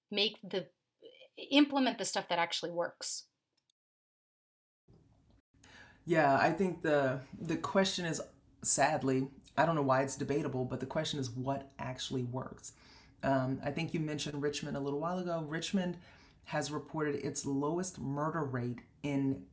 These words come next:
Speaker 2: history, except for one other year. And what they say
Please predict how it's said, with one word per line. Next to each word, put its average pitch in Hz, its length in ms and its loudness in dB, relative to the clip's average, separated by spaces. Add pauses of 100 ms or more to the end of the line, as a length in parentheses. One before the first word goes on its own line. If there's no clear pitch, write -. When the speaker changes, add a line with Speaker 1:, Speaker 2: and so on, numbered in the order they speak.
(380)
Speaker 2:
history, - 560 4
except - 420 2
for 151 100 0
one 151 580 -2
other 139 240 2
year. 135 480 -4 (540)
And 147 200 0
what 135 280 -2
they 262 220 2
say 120 540 0